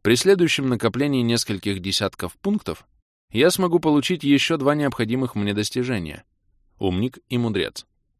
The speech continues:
До следующих степеней и там, и там осталось совсем немного. Кстати говоря, у Киры достижений было куда больше моего — причем они отличались разнообразием.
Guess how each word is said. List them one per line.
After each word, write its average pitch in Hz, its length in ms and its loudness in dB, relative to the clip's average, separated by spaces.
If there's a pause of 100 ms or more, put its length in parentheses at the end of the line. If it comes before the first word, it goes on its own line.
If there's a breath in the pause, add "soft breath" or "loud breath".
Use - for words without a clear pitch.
(100)
До 92 160 2
следующих 95 520 -4
степеней 92 580 -6 (160)
и 101 120 -4
там, 92 240 -4
и 87 60 -6
там 170 220 -2
осталось 123 560 -4
совсем 85 500 -6
немного. 78 500 -10 (1040)
Кстати - 360 -2
говоря, 95 360 4
у 113 120 2
Киры 202 240 0
достижений 101 600 -2
было 87 240 -4
куда 143 320 2
больше 120 320 0
моего — 120 380 -4 (460)
причем 95 440 -2
они 170 200 0
отличались 143 720 -2
разнообразием. 107 840 -4